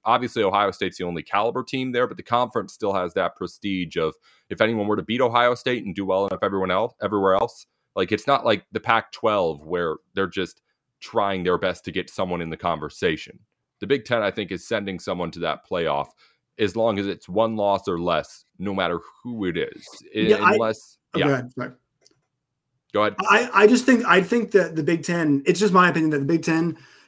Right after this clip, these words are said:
Speaker 2: does sometimes get a little overvalued in basketball and football. And, you know, Ohio State, like, they are the king, and Penn State nips at their heels a little bit. But when Ohio State loses games, it's usually them, like, it's them tripping up against Virginia Tech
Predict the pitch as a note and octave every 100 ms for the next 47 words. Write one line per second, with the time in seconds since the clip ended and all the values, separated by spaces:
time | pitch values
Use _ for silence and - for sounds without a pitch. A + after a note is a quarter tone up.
0 | - G3+ G#3 G#3 G#3 G3 F#3 F#3 E3 D#3
1 | D#3+ E3+ E3+ D#3 D3+ C3+ C#3 C#3+ C#3+ C#3
2 | C3 C3+ D3+ C3+ C3 B2 C#3 C3 B2+ B2
3 | C3+ C3 B2+ B2 - - _ _ _ _
4 | F#3+ D#3+ D#3+ F3 D#3 G3 G3+ - F#3 E3
5 | C#3+ - F#3+ D3+ D#3+ G3 F#3+ D#3+ - F3
6 | D3+ D3 - F3+ G#3+ G#3+ G3+ F#3 - _
7 | _ D3 E3+ G#3 G#3 G3 E3+ F3+ D#3 B2+
8 | B2+ C3 B2+ C#3+ C3+ _ _ - G3 F#3+
9 | - E4+ - D4+ E3+ F#3 F#3 D#3 D#3 F3+
10 | F#3+ - D3+ F3 G3 G#3 F#3 F3+ F3 E3+
11 | C#3+ C#3+ C#3 D3+ D#3+ D#3 E3+ D3+ C#3+ C3+
12 | C3 C3+ B2+ B2+ A#2+ B2 C3 A#2+